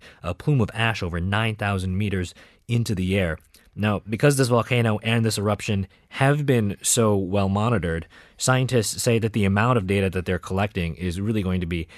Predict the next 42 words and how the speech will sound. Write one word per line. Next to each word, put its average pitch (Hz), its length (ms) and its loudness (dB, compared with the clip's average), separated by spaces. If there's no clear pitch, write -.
a 101 100 -2
treasure 107 480 0
trove. 76 360 -6
They'll 82 120 -6
be 82 100 -4
studying 104 440 -2
it 82 200 -6
for 85 220 -6
decades 78 680 -6
to - 80 -12
come 76 300 -8
to 90 80 -6
try 135 180 0
to 139 80 0
predict, 104 380 -2
you 98 40 -6
know, 98 100 2
when 120 280 2
these 113 260 2
steam 113 320 -2
explosions 98 600 -2
will 107 280 2
happen. 87 460 -2
You 90 100 -4
know, 92 100 0
luckily 113 520 0
in 98 100 -2
this 123 180 0
case, 135 400 -2
uh, 98 260 -4
we 95 160 -4
don't 101 140 0
have 107 140 -2
any 107 100 0
reports 101 380 -6
of 92 80 -10
people - 200 -6
being 90 260 -4
killed 139 340 -6
in 165 160 -2
this, 175 260 -4
but 113 240 -2